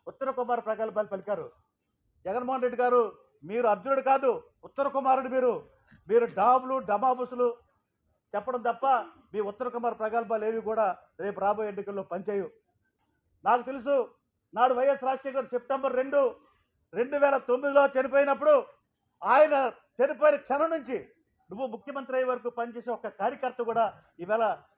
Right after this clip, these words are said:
నీ వెనక లేరనే విషయాన్ని స్పష్టంగా నేను గుర్తు చేస్తా ఉన్నా.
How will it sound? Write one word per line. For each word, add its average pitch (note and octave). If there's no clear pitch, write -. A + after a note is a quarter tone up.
నీ F#3
వెనక G#3+
లేరనే A3+
విషయాన్ని G#3
స్పష్టంగా F#3+
నేను F#3
గుర్తు F3
చేస్తా F3
ఉన్నా. D#3